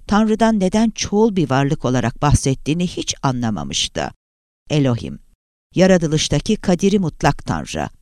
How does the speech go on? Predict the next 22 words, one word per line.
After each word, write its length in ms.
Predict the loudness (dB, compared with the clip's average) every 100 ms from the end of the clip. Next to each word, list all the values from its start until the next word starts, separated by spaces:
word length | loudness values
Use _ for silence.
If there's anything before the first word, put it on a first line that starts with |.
| -2
bir 140 | 2 4
olarak 540 | 4 2 0 -4 -8
değil, 300 | -6 -6 -8 -16 -10
çok 240 | -2 -2 0
olarak 400 | 0 0 -2 -4
tasvir 340 | -6 -6 -8
edilmişti. 720 | -6 -8 -10 -8 -8 -6 -10 -10 _ _ _ _ -8
Catherine, 440 | -6 -6 -8 -8 -10 _ 0
"Tanrı 300 | 2 2 0
çoğuldur." 540 | 0 0 0 -2 -6
diye 180 | -4 -4
fısıldadı. 760 | -4 -6 -6 -8 -8 -6 -8 -8 _ -8
"Çünkü 340 | -6 -6 -6
insanların 680 | -8 -4 -2 -2 -2 -4 -4
zihinleri 760 | -6 -6 -4 -4 -4 -2 -2 -4 -4
çoğuldur." 760 | -2 -2 -4 -6 -10 -10 -14 _ _ _ _ _ _ _ _ -2
Langdon'ın 440 | -2 0 -2 -4
düşünceleri 600 | -4 -4 -4 -4 -4 -2
şimdi 360 | -2 -2 -2 -2
zihninde 560 | -2 -2 -2 -2 -2 -2
dönüyordu. 680 | -6 -6 -8 -8 -8 -8 -10 _ -6
Rüyalar, 580 | -2 0 -2 -2 -6